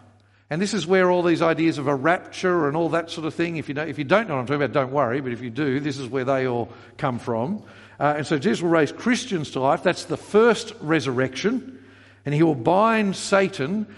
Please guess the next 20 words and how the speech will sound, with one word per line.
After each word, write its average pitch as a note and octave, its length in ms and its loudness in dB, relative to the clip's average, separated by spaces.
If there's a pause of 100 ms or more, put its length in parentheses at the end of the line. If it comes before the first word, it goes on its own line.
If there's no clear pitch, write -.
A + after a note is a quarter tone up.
(140)
and D3+ 120 -2
there E3 80 4
will E3 80 4
be E3 80 6
this D3 200 0
wonderful G#3+ 680 2
kingdom G#3 500 2
on F3 100 2
earth, F#3 260 4
not, A#3+ 380 0
not C4 380 0
heaven A3+ 420 2
yet, C3 320 2
not A3+ 180 -2
the A3 80 0
new G3+ 200 0
creation F#3 580 0
yet, D3+ 200 0 (340)
but D#3+ 100 2
a, D#3 160 2